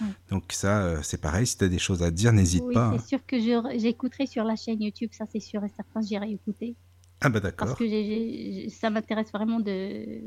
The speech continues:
Speaker 1: d'écouter ce que Virginie nous a expliqué dès le début de l'émission. Euh, parce que les gens, ils ont tendance actuellement, pas actuellement, depuis toujours,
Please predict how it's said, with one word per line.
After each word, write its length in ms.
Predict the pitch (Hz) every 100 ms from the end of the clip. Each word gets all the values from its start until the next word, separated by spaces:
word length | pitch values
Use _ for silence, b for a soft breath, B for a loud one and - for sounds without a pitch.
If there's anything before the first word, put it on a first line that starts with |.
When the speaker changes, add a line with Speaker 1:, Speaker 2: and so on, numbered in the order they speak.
| 226 -
Speaker 1:
d'écouter 800 | 202 220 - 226 247 247 233 202
ce 100 | -
que 340 | - 214 214
Virginie 400 | 202 214 190 202
nous 100 | 208
a 60 | 196
expliqué 400 | 190 - 214 220
dès 100 | 208
le 60 | 202
début 200 | 202 202
de 40 |
l'émission. 500 | 202 202 190 - 220 - _ _ _ _ _ -
Euh, 580 | 214 202 208 226 220 214 202
parce 140 | 226
que 100 | -
les 140 | 247
gens, 160 | 233 262
ils 280 | 254 233 214
ont 260 | 233 233 220
tendance 640 | 262 262 247 320 359 - - -
actuellement, 680 | 233 - 226 226 233 220 226
pas 140 | 339
actuellement, 260 | 392 - 208
depuis 220 | 196 214
toujours, 420 | - 254 320 381